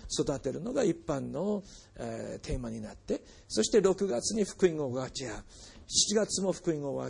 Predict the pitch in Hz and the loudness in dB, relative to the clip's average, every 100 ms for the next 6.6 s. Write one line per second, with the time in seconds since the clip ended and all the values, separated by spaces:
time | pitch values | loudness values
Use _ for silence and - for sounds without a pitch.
0 | 123 - 123 - 139 - 123 117 - 156 | -10 -10 -10 -6 -6 -4 -4 -4 -8 -8
1 | 175 226 220 190 170 156 180 202 - - | -4 -2 -2 -4 -6 -4 -2 -4 -6 -18
2 | - 139 143 135 143 131 127 120 117 - | -8 -4 -2 -2 -2 -4 -4 -6 -6 -6
3 | 135 185 233 - - - - 156 214 240 | -2 -2 -4 -12 -20 -14 -6 0 4 6
4 | 247 240 214 233 202 - - - - - | 4 4 2 2 2 -2 -18 -18 -10 0
5 | 208 202 233 220 208 202 220 - 208 175 | 2 2 0 0 2 4 2 4 2 2
6 | - 127 - 147 170 | -6 -10 -8 -6 -4